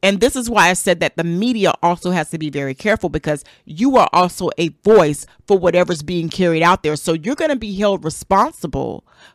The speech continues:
for what is being said and how it's being said. Okay? This is just what it is. You're gonna also be held accountable for what is being said, how it's being said, and for you having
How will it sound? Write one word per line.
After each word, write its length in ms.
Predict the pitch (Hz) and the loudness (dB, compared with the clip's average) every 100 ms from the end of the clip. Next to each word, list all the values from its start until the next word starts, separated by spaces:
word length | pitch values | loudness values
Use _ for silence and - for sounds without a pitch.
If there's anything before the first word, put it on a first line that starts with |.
| _ | _
for 120 | 190 | 2
what 240 | 175 214 | 4 4
is 160 | 277 214 | 2 -2
being 260 | 240 240 233 | 0 0 -4
said 400 | - 208 180 165 | -2 0 2 0
and 140 | 170 | -2
how 220 | 190 185 | 0 0
it's 200 | 180 - | -2 -6
being 260 | 151 147 143 | -6 -4 -4
said. 440 | - 104 52 - _ _ _ | -6 -8 -8 -12 _ _ _
Okay? 340 | 165 190 180 190 _ | 0 2 0 -2 _
This 240 | - 226 269 | -2 0 0
is 80 | 233 | 0
just 300 | 233 214 214 | 0 0 0
what 160 | 196 | 0
it 100 | 180 | 0
is. 400 | 226 131 - - _ _ _ | -2 -4 -6 -18 _ _ _
You're 140 | 180 226 | -2 2
gonna 240 | 240 220 - | 2 0 2
also 340 | 214 226 240 | 2 2 -4
be 260 | 196 214 208 | -4 -2 2
held 280 | 202 202 - | 4 2 -2
accountable 680 | 196 202 190 180 180 180 - _ | -4 -2 0 0 -2 -4 -8 _
for 140 | 160 | 2
what 240 | 147 170 208 | 6 4 4
is 140 | 202 | 0
being 260 | 226 240 233 | -4 -2 -4
said, 480 | - 247 240 240 - _ | -2 0 2 0 -6 _
how 280 | _ 185 190 | _ 2 4
it's 160 | 190 185 | 4 2
being 240 | 208 208 | -2 -2
said, 400 | 196 226 214 208 - _ | -2 2 4 4 0 _
and 140 | 175 | -8
for 100 | 175 | 0
you 220 | 175 185 233 | 0 2 2
having 420 | 240 185 175 | 4 2 0